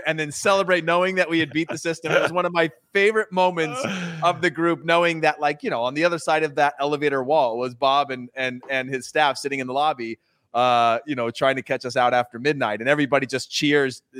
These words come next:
Speaker 1: like, cheered as if we had just won a game. It was a, it was a, it was a big win for the boys that night.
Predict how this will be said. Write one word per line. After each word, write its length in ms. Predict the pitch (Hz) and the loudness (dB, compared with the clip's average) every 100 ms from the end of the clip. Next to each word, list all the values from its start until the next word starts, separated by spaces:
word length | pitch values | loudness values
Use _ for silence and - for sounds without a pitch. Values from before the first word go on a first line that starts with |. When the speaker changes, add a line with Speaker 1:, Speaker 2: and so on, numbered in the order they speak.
| 120 _ | -20 _
Speaker 1:
like, 240 | 143 127 | -2 0
cheered 420 | - 180 160 143 | -2 2 2 4
as 160 | 131 123 | 0 -2
if 100 | 120 | -4
we 120 | 131 | -4
had 120 | 131 | -4
just 220 | 117 127 127 | -6 -10 -2
won 180 | 135 | -2
a 60 | 127 | 0
game. 320 | 131 131 120 | 2 2 0
It 80 | 110 | -6
was 140 | 107 | -4
a, 100 | 120 117 | -4 0
it 60 | |
was 140 | 160 160 | 0 0
a, 40 | - | -2
it 60 | |
was 100 | 170 | 0
a 60 | 165 | 2
big 240 | 254 226 | 2 2
win 240 | 170 165 147 | 4 2 2
for 100 | 131 | -2
the 100 | 110 | 0
boys 280 | 110 107 | -2 -2
that 160 | 101 82 | -4 -6
night. 180 | 90 | -8